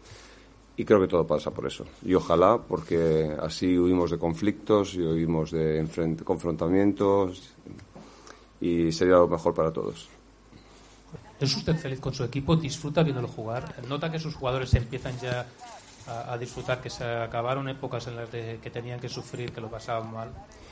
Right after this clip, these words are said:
Speaker 1: Bueno, es que he visto a, al Español en la distancia, lo he visto sufrir mucho. Y yo he, he hablado muchas veces con los jugadores de, de que han sido tipos muy duros y han sido tipos muy fuertes para sobrevivir a situaciones muy complejas.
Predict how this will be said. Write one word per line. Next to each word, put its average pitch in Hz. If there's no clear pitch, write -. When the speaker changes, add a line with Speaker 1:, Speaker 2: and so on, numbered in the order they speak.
Speaker 1:
Bueno, 110
es 98
que 135
he -
visto 131
a, 87
al 92
Español 95
en 92
la 95
distancia, 90
lo 117
he 110
visto 80
sufrir 90
mucho. 95
Y 85
yo 85
he, 87
he 80
hablado 87
muchas 92
veces 85
con 92
los 85
jugadores 87
de, 80
de 92
que 90
han 85
sido 87
tipos 92
muy 95
duros 98
y 104
han 85
sido 85
tipos 85
muy 85
fuertes 90
para 95
sobrevivir 80
a 85
situaciones 85
muy 101
complejas. 82